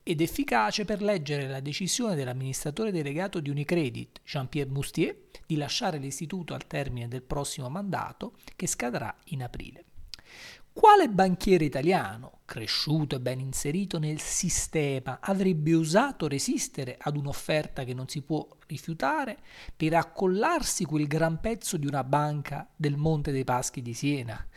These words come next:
previo uno scudo dal rischio di contenzioso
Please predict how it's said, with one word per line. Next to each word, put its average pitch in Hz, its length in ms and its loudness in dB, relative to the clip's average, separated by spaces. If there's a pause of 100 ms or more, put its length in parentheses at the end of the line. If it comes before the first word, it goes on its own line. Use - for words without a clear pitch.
(240)
previo 220 600 4
uno 156 240 -4
scudo 220 580 0
dal 147 220 2
rischio 190 440 0
di 143 120 0
contenzioso 147 960 -2